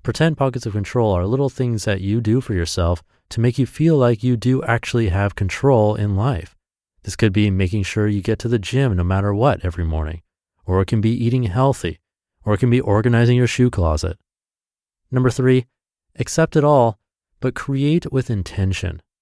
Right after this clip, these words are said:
This means accept whatever comes your way as information and an opportunity to create something new and better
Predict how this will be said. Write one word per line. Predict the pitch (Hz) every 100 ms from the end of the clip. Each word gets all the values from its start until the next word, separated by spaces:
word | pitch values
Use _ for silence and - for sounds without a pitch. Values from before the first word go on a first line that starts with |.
| _ _ _ _ _ _
This | 139
means | 151 165
accept | 143 - 143 143
whatever | 120 117 151 175
comes | - 156 143
your | 120
way | 113 123 104
as | 98 95
information | 117 117 101 113 170 - 101 104
and | 104 98
an | 101
opportunity | 101 101 - - 180 175 113
to | 110
create | - 104 101 98
something | - 101 95 101 98
new | 127 143 117 110
and | 95 85
better | 110 156 127 107